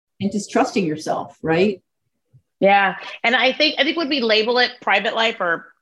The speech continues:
Speaker 2: home life or personal life or work life or professional life or what, I think it creates a, um, what's the word I'm looking for? It creates a segregation between those sections of our lives.
Speaker 1: <laughs>
Speaker 2: And by
Speaker 1: Right.
Speaker 2: just calling it our life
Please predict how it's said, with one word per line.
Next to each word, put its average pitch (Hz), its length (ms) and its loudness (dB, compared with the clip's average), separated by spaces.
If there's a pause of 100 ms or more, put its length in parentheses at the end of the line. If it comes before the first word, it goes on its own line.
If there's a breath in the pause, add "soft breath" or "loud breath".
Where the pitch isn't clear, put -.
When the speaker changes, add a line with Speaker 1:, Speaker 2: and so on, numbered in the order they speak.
(120)
Speaker 2:
home 208 240 0
life 185 400 4
or 151 320 -2
personal 196 420 -2
life 170 400 2
or 165 480 2 (240 loud breath)
work 226 280 2
life 170 440 0
or 185 460 2
professional 202 560 -4
life 175 260 2
or 185 80 0
what, 196 200 2
I 220 60 0
think 247 160 -6
it - 120 -6
creates 190 720 0 (720 loud breath)
a, 196 540 4
um, 175 1300 0
what's 233 160 -12
the 285 80 -8
word 269 80 -2
I'm 233 60 -2
looking 208 180 -2
for? 190 160 0
It - 100 -2
creates 285 360 0
a 233 60 2
segregation 180 880 0
between 190 320 -2
those 175 180 2
sections 175 340 -4
of 170 80 0
our 156 120 0
lives. 113 380 -2
Speaker 1:
<laughs> - 80 -2 (200)
Speaker 2:
And 226 120 2
by 233 120 2
Speaker 1:
Right. 185 80 0
Speaker 2:
just 233 180 0
calling 240 400 4
it 247 200 4
our 214 160 2
life 190 540 0